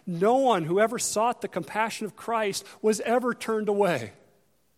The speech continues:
The compassion of Christ abounds to all who call on him. He cares about your physical needs,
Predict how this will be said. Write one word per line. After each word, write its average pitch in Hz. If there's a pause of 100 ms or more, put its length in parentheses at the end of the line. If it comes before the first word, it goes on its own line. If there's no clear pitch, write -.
(1300)
The 202
compassion 208
of -
Christ 214
abounds 196
to - (120)
all 196 (160)
who 196
call 196
on 131
him. 98 (1700)
He 214
cares 233
about 208
your 185
physical 202
needs, 160